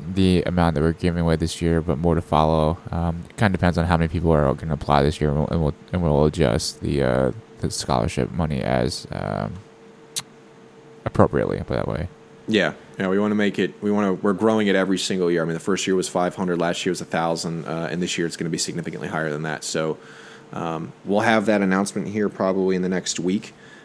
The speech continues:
Speaker 2: on, uh, the site, on Instagram, um,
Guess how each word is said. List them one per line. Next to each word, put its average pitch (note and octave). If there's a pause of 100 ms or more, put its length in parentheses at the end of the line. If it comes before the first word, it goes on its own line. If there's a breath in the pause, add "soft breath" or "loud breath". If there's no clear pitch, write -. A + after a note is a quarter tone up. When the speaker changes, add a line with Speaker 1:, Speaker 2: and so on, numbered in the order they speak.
(220 loud breath)
Speaker 2:
on, F2+
uh, F2
the F2+
site, F#2+
on E2+
Instagram, F2+ (460 loud breath)
um, E2+